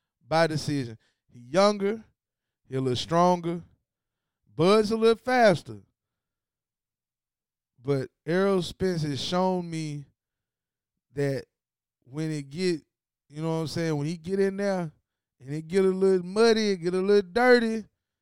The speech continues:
he willing to get dirty to get the job done. He willing, he willing to do what he need to do to get the job done. I'm, I'ma say Errol Spence, you,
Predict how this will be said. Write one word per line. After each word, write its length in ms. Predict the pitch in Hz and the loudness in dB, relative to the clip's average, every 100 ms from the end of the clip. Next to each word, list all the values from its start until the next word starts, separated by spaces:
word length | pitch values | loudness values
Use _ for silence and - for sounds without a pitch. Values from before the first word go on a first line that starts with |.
| _ _ _ _ _ _ - | _ _ _ _ _ _ -10
he 120 | 165 | 0
willing 360 | 185 214 214 | 6 6 6
to 60 | 208 | 0
get 320 | 185 220 208 | -2 -2 0
dirty 380 | 233 226 220 208 | 2 4 4 2
to 120 | 180 | -6
get 260 | 175 180 185 | -8 -6 -6
the 80 | 185 | -8
job 460 | 180 190 175 151 | -2 2 2 2
done. 300 | 139 120 95 - _ _ _ _ _ _ _ _ _ _ _ _ _ _ _ - | -2 -4 -10 -20 _ _ _ _ _ _ _ _ _ _ _ _ _ _ _ -6
He 80 | 180 | -2
willing, 320 | 202 214 202 | 2 2 2
he 120 | 202 | 0
willing 320 | 208 226 220 | 2 2 2
to 60 | 214 | -2
do 220 | 196 233 | 0 2
what 180 | 220 214 | 2 0
he 100 | 214 | -2
need 180 | 214 196 | -4 -6
to 60 | |
do 140 | 196 208 | -2 -2
to 60 | |
get 140 | 190 190 | -4 -8
the 80 | 175 | -4
job 280 | 196 180 | 0 2
done. 140 | 160 156 | 0 0
I'm, 200 | 190 165 _ _ _ _ _ _ _ _ _ _ _ _ | 0 -4 _ _ _ _ _ _ _ _ _ _ _ _
I'ma 240 | 170 202 185 | -4 -2 -2
say 260 | 202 190 | -2 0
Errol 260 | 180 185 180 | 0 0 -2
Spence, 580 | - 180 175 147 135 - _ _ _ _ _ _ _ _ _ _ _ _ _ | -4 -6 -4 -6 -12 -18 _ _ _ _ _ _ _ _ _ _ _ _ _
you, 280 | 139 170 | -8 -8